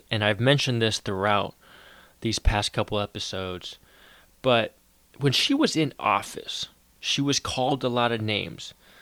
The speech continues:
Thomas Edison's second wife told her that she would be of better use to just tend her husband's needs,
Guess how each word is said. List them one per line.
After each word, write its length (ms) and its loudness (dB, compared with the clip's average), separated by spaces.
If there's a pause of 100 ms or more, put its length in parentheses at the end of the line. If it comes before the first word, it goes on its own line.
(280)
Thomas 440 2
Edison's 440 2
second 520 0
wife 400 0
told 380 0
her 140 0
that 200 -4
she 180 0
would 180 -2
be 140 2
of 160 -2
better 240 4
use 360 -2
to 100 -8
just 340 -4
tend 460 -4 (340)
her 160 2
husband's 680 0
needs, 560 -2